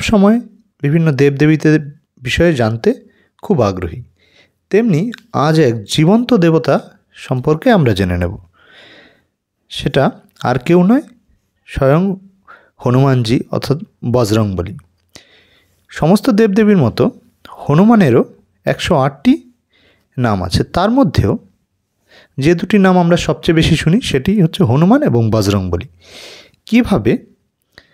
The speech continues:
এই নাম সেটা আমরা আজ জেনে নেব। পিতা কেশরী এবং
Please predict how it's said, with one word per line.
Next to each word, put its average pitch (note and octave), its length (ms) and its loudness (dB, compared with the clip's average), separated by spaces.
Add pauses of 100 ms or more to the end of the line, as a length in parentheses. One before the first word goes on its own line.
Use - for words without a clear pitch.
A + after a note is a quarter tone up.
(760)
এই F#3+ 180 2 (100)
নাম A2+ 140 0 (640)
সেটা D3+ 300 -2
আমরা G#3+ 160 2 (260)
আজ A2 180 0
জেনে F#2 240 -4
নেব। F#2 120 -12 (2500)
পিতা G2 280 0 (280)
কেশরী G#3 380 2 (100)
এবং F#3 100 2